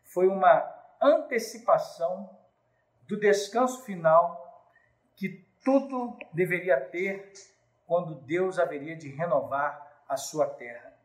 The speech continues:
Isso você pode encontrar também em Romanos oito, de dezoito a vinte e três, em Hebreus quatro, de um a onze. Mateus está nos dizendo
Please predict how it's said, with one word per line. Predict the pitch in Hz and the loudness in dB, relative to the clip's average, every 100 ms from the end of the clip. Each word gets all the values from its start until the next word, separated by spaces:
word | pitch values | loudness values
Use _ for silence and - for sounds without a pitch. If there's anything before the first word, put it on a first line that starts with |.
| _ _ _ _ | _ _ _ _
Isso | 160 - | -14 -10
você | 170 180 | -8 -6
pode | - 170 170 | 2 2 2
encontrar | - 165 143 165 165 | -4 -6 2 2 2
também | 156 143 151 | -2 -12 -10
em | 156 | -12
Romanos | 143 143 156 139 - | -10 -10 -10 -12 -12
oito, | 160 175 - _ _ _ _ _ _ | -8 -8 -10 _ _ _ _ _ _
de | - | -20
dezoito | 135 139 160 165 | -14 -8 -6 -4
a | 143 | -6
vinte | - - | -6 -14
e | - | -14
três, | 147 185 202 190 - - _ _ _ - | -8 -6 -6 -10 -18 -20 _ _ _ -12
em | 165 165 | -10 -6
Hebreus | 160 143 170 180 - | -6 -4 -4 -4 -6
quatro, | - 160 175 - 160 | 6 8 8 4 -8
de | 135 147 | -12 -6
um | 170 | 2
a | 147 | 2
onze. | 131 123 113 - _ _ _ - _ - | 2 -2 -14 -20 _ _ _ -20 _ -6
Mateus | 147 185 196 - 196 202 220 214 | 6 6 6 0 4 8 8 6
está | 214 - 190 | -8 6 6
nos | 190 175 | 6 0
dizendo | 170 156 151 147 123 113 | -12 -10 -2 -2 -2 -10